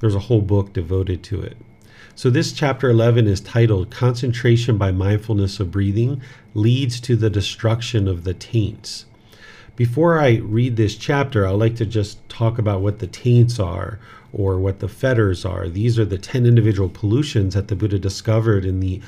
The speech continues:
unenlightened mind, and your goal is to eliminate these from the mind. They're called taints or pollutions or defilements. They're also referred to as fetters or ten fetters. A fetter is like a shackle with a chain and a ball around it,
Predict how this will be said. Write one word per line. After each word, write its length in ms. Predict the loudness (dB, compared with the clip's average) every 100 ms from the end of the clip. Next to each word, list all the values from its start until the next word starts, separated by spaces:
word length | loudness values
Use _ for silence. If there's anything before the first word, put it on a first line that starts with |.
| -20 -20 -2
unenlightened 480 | 4 4 4 2 0
mind, 300 | 2 4 4
and 100 | 2
your 100 | 0
goal 280 | 2 4 4
is 100 | 2
to 180 | -2
eliminate 540 | 0 0 2 4 2 0
these 260 | -4 -6
from 240 | -6 -4 -4
the 80 | -2
mind. 520 | -2 -2 -2 -6 -12 -18 -20 -6
They're 120 | -4
called 340 | -2 -2 -2 -4
taints 640 | -4 0 2 2 2 -2
or 120 | -6
pollutions 880 | -8 -6 -2 0 0 2 4 6 4
or 100 | 2
defilements. 920 | -4 -8 -2 2 4 4 4 2 0 -4 -16 -16
They're 120 | -2 0
also 220 | 2 4
referred 440 | 4 4 2 0
to 160 | 0 -2
as 160 | -2
fetters 600 | -6 -2 0 2 0 -2 -6
or 100 | -10
ten 380 | -2 2 2
fetters. 640 | 0 0 2 2 0 -6 -12 -20 -20 -4
A 80 | -4
fetter 340 | 0 2 6
is 180 | 6 4
like 140 | 2
a 60 | 0
shackle 560 | -2 2 4 4 2 2
with 160 | 0
a 60 | -4
chain 420 | -2 2 4 4
and 80 | 0
a 60 |
ball 360 | 0 0 2 4
around 360 | 2 2 -2 -4
it, 200 | -8